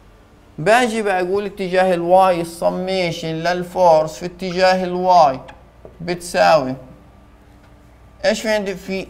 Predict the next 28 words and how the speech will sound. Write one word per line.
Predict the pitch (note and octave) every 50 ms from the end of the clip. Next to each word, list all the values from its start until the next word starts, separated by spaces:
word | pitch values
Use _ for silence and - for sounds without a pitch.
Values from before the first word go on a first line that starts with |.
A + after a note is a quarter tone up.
| - -
زيرو. | C3+ A#2+ A#2+ A2+ G#2 F#2 D2+ F2 G2+ - - - - _ _ _ _ _ - - - - - - - - - _ _ _ _ - _ _ _ _ - _ - _ _
طيب | - E3 D#3 D#3 D3+ D3
سؤال، | - - D3+ A#2+ B2 C3 B2+ A2 F#2+ F2+ F#2+ A2+
هل | C3+ F#3+ A#3+ B3
زيرو | F#3 - G3 G3 F#3+ F#3 F#3
ممكن | F#3+ G#3 A3+ G#3 - F#3
يساوي | F3+ F3+ - F#3+ F3+ F3
زيرو | E3 E3+ F3+ F3+ F#3 G3 G#3+ A3 - _ _ _ _ _ _ _ _ _ _ _ _ _ _ _ _ _ _ _ _ _ _ -
وممكن | F3 G#3+ A#3+ A3+ A#3 G#3+
ما | A3
يساوي | A3 - A3+ G#3 F3+
زيرو؟ | C3 A2+ A#2 A2 G#2 A2 - - - _ _ _ _ _ _ _ _ _ _ _ _ _ _ _ _ _ _ _ _ _ _ _ _ _ _ _ _ _ _ _ _ _ _ _
يعني | - B2+ B2 C3
مجموع | C3 D3 F3 F3
القوى | D#3+ D#3 - F3 E3+ E3+
ممكن | E3+ F3 - -
تساوي | D#3 - - D3+ C#3+ C#3+
زيرو، | C3+ C3+ E3 F3+ F#3+ F#3+
ممكن | G3 F#3 F#3+
ما | F3 E3+
تساوي | D#3+ - E3 D#3 D3+ C3+
زيرو. | A#2+ A#2+ A2+ G#2+ G#2 - - _ _ _ _ _ _ - _
ممكن | E3+ F#3+ A3+ C4 C4 C4 A#3 - F#3+ F3 E3+ F3 F#3 F#3+ F#3+ - -
في | F#3+ F#3
عندي | G3 F#3+ F#3 G3+
هنا | G#3+ G#3 G#3+
قوة | G#3+ G#3+ C#4 C#4 G#3+ F#3
شايفينها؟ | E3 - F3 E3 E3 - F#3+ G3+ G#3 G#3+ A#3 D#4+